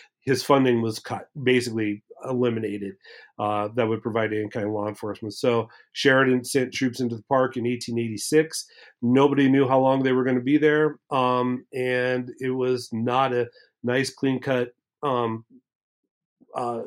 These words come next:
job description either, because, you know, who do they report to? Well, partially they report to the Secretary of the Interior, partially to the War Department. The soldiers who, um,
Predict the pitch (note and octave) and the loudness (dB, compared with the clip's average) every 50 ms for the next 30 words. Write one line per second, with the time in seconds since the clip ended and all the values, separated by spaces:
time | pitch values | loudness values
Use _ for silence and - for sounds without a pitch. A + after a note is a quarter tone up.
0 | - C#3+ C3 A2 - C3+ B2 C#3 E3+ E3+ D3 A#2+ G#2+ - - - A2+ G#2 - - | -12 -14 -10 -4 0 2 4 4 4 2 0 -6 -10 -8 -6 -6 -6 -6 -6 -8
1 | A2+ G#2+ B2 E3+ G3 C#3+ A#2+ G#2+ - - - _ _ _ _ _ _ _ _ - | -6 -4 -2 -2 0 0 0 0 0 -2 -6 _ _ _ _ _ _ _ _ -4
2 | B2 B2+ A#2+ A#2+ - D3+ C#3 C3 C3 C3 C3 B2+ B2+ A#2 - - - - _ _ | 0 0 0 0 2 2 4 6 4 4 4 2 0 -2 -4 -8 -12 -14 _ _
3 | _ _ _ _ _ _ _ _ _ _ _ _ - D#3+ D3+ C3+ B2 C#3 C#3+ C3 | _ _ _ _ _ _ _ _ _ _ _ _ -2 0 2 2 2 2 2 2
4 | - C3 C3 A#2 A2+ A2+ G#2+ - E3 E3+ E3+ - B2 G#2+ G2+ A2 A#2+ B2 C3 C3 | 4 4 4 2 2 0 0 0 0 0 2 2 0 0 0 0 0 2 2 0
5 | A#2 - _ _ _ _ _ _ _ _ _ _ - - - C#3+ D3 C#3+ - - | 0 -4 _ _ _ _ _ _ _ _ _ _ -6 0 4 4 4 4 4 2
6 | D3+ D3 C#3 C3+ B2 C3 B2+ B2+ B2+ A#2+ - - C#3+ C3+ A#2+ B2+ - D3 C3+ B2 | 2 2 2 2 2 0 0 -2 -2 -2 0 0 0 0 0 -2 -2 -2 -2 -2
7 | B2+ - - C#3+ B2+ B2 C3+ - C#3+ C3+ B2+ B2+ B2 B2+ B2 A#2+ A#2+ - C#3 C3 | -2 -4 -4 -4 -4 -4 -4 -2 -2 0 0 0 0 0 0 0 0 0 0 2
8 | C#3 C#3+ C3+ - - C3 C3+ C3 C3 - D3 C3 B2+ B2+ - B2+ A#2 A2 G#2+ - | 2 2 0 0 -2 -2 -2 -2 -2 -2 -2 -2 -4 -4 -6 -8 -8 -8 -4 -2
9 | B2 B2+ C3 B2+ A#2+ - C#3+ C3+ C3 C3+ C#3 C#3+ C#3+ D3 D3 _ _ - - - | -2 -2 -2 -2 -4 -4 -2 -2 -2 -2 -2 -2 -2 -2 -4 _ _ -20 -20 -20
10 | - _ _ - A#2 - - D3+ C#3+ D3 D#3 D3+ C#3+ D#3+ D#3+ D#3+ D#3+ D#3 - - | -20 _ _ -10 -8 -4 2 4 6 6 6 6 6 4 4 4 4 2 -2 -2
11 | - D#3 C#3 C3 C3 C3 B2+ B2+ B2+ B2+ - - - - _ - C#3 C3 B2+ B2+ | 0 2 4 4 6 6 6 4 2 0 -4 -18 -20 -20 _ -2 2 4 6 6
12 | B2+ B2+ C#3 | 6 4 2